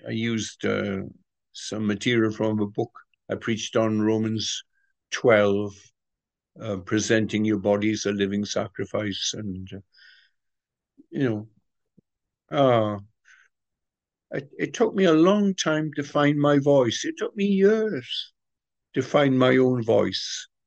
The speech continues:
I, uh, I didn't have it that first time in the two sermons. I, I, I preached,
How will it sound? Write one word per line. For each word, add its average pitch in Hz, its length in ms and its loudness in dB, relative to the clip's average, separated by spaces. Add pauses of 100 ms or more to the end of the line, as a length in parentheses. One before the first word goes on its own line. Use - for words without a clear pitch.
(240)
I, 123 420 -2
uh, 120 460 -4 (460)
I - 80 2
didn't 143 260 2
have 123 220 6
it 117 180 4 (240)
that 110 280 2
first 135 400 2
time 110 440 -6 (560)
in 120 120 -2
the 117 100 2
two 120 220 0
sermons. 113 720 2
I, 107 280 -4 (840)
I, 113 340 -4
I 113 60 0
preached, 127 600 -4